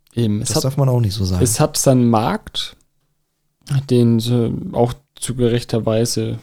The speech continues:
Speaker 1: hat und eben auch seine gewissen Vorzüge, die man nicht, äh, von der Hand weisen kann. Nur deswegen,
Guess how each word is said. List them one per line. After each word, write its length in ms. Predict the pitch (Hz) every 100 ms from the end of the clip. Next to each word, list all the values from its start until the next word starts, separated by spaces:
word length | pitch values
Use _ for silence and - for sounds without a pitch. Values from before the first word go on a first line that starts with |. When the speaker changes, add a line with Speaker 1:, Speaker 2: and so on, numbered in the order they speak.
| _ _ _
Speaker 1:
hat 340 | - 156 - - _ _ _ _ _ _ _ _ _
und 260 | 139 139 135
eben 260 | 127 123
auch 140 | 117 123
seine 420 | 123 117 113 113
gewissen 460 | - - 139 139
Vorzüge, 840 | 135 - 123 123 - 110 107 101 110 _ _ _ -
die 60 |
man 140 | 110 113
nicht, 240 | 123 -
äh, 140 | 123 113
von 160 | 127
der 80 | 120
Hand 100 | 165
weisen 300 | 147 110 113
kann. 200 | 107 101 - _ _ _ _ _ _ _ _
Nur 180 | 113 120
deswegen, 480 | 120 110 127 117